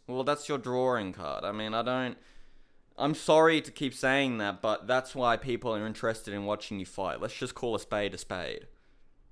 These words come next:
You know, i-, if you, you know, if you weren't that good looking, you would certainly not be getting the opportunities you're getting, all right? Let's just call a spade a spade,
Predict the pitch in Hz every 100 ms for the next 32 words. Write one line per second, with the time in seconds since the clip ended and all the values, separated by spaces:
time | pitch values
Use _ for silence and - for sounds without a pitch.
0 | - - - - - - - - - -
1 | - - - - - - - 87 53 -
2 | - - - - _ _ _ - - -
3 | - - - - - - - - - 131
4 | 139 135 139 139 139 135 - - - -
5 | - - 139 120 107 135 156 160 180 170
6 | 143 113 120 113 113 113 110 - 123 139
7 | 139 131 - 143 131 127 123 131 120 113
8 | 110 104 113 110 101 92 - 90 76 62
9 | 85 120 135 160 190 - 156 143 131 -
10 | 117 113 - - - 90 62 50